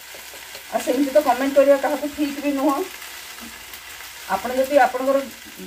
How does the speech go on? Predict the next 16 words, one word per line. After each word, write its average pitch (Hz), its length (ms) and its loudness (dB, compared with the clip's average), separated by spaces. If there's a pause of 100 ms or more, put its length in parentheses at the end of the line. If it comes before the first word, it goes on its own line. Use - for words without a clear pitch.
(120)
ଜାଣିନାହାନ୍ତି 269 680 2
ସେ 277 120 0
ବିଷୟରେ 262 400 4
କିଛି 254 260 -4
ଅପରାଜିତା 240 460 2
ଫୁଲ 247 280 -6
ବିଷୟରେ, 226 420 -2 (680)
ତାହେଲେ 277 200 4
ସେ 294 140 0
ବିଷୟରେ 285 400 2
ଜାଣିବାକୁ 262 440 2
ଚେଷ୍ଟା 262 380 2
କରନ୍ତୁ 269 380 2
ଅପରାଜିତା 240 380 0
ଫୁଲଟା 247 360 -2
କ'ଣ। 226 340 0